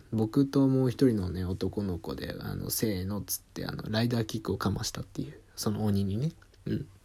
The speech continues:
そしたら、あの、蓋開けたら、園、園長先生だったっていう <laughs> お話はあるんですけども。まあでもやっぱり、あの、ちっちゃい頃ってね、あの、テンション上がりすぎるとね、あの、鬼とかっていう邪悪な存在に対しては、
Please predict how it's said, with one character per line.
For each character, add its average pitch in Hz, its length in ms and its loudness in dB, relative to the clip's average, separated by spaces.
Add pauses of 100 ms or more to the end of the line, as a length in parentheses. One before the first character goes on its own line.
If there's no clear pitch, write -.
(640)
そ - 60 -8
し - 40 -2
た 156 80 6
ら、 117 60 4
あ 110 40 2
の、 101 80 0
蓋 - 180 -2
開 120 80 0
け 127 100 0
た 131 120 -2
ら、 - 60 -2
園、 - 220 -10 (300)
園 117 160 8
長 143 140 8
先 143 180 6
生 143 140 8
だ 104 100 6
っ - 20 0
た 101 140 2
っ - 20 -2
て - 140 2 (140)
い - 20 12
う 120 40 12 (400)
<laughs> 202 420 6
お 117 60 12
話 110 300 10
は 104 100 8
あ 95 40 6
る 95 80 6
ん 95 60 4
で 98 60 0
す - 100 -4
け 101 80 -4
ど 98 100 -6
も。 - 180 -8 (280)
ま 190 80 12
あ 214 60 12
で 233 80 12
も 175 60 12
や 147 60 12
っ 143 40 12
ぱ 135 120 8
り、 107 160 12
あ 110 60 6
の、 104 140 6
ち - 260 -4
っ - 80 -20
ち - 80 4
ゃ 381 80 12
い 247 80 12
頃 107 220 8
っ 98 40 4
て 95 200 0
ね、 107 180 4 (420)
あ 110 240 4
の、 104 580 2 (280)
テ 202 120 8
ン 220 40 10
シ 160 100 8
ョ 110 40 10
ン - 20 10
上 107 80 6
が 107 80 6
り 107 80 6
す 113 140 2
ぎ 110 100 2
る 80 120 0
と - 120 -6
ね、 98 140 -4
あ 98 80 -4
の、 104 120 -2
鬼 143 220 8
と 151 140 6
か 98 100 0
っ - 20 0
て 95 200 -2
い - 80 4
う - 120 -4 (140)
邪 117 180 8
悪 117 180 6
な 113 80 8
存 113 180 4
在 110 160 8
に 107 80 4
対 107 160 4
し - 80 -4
て 104 100 -4
は、 98 140 -4